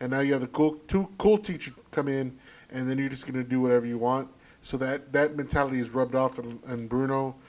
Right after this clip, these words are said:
That mentality is rubbed off in some, you know, younger players, and hopefully, I mean, hopefully we can get, uh, those players out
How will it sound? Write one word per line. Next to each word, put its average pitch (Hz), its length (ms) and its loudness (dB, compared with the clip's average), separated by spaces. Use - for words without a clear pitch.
That 131 300 -4
mentality 131 420 -2
is 117 120 -4
rubbed 127 180 0
off 120 160 0
in - 80 -20
some, 117 240 -8
you 127 140 -4
know, 120 80 0
younger 127 360 -2
players, 143 520 -2
and 120 400 -2
hopefully, 131 540 0
I 131 80 -10
mean, 123 180 -6
hopefully 135 420 0
we 123 140 -4
can 123 180 -10
get, 127 220 -4
uh, 123 200 4
those 135 220 6
players 143 320 8
out 131 320 4